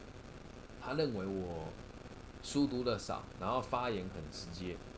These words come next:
然后还跟别人讲说我很自以为是，然后一直在诽谤他。两年前的我毕竟是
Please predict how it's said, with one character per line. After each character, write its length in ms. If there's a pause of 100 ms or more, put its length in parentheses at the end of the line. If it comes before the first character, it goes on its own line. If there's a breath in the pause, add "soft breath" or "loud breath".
(540)
然 100
后 260
还 220
跟 160
别 120
人 160
讲 200
说 160
我 400
很 120 (340)
自 160
以 80 (100)
为 80
是， 220
然 100
后 80
一 60
直 80
在 80
诽 300
谤 80 (180)
他。 160 (640)
两 180
年 180
前 160
的 80
我 180
毕 140
竟 280
是 600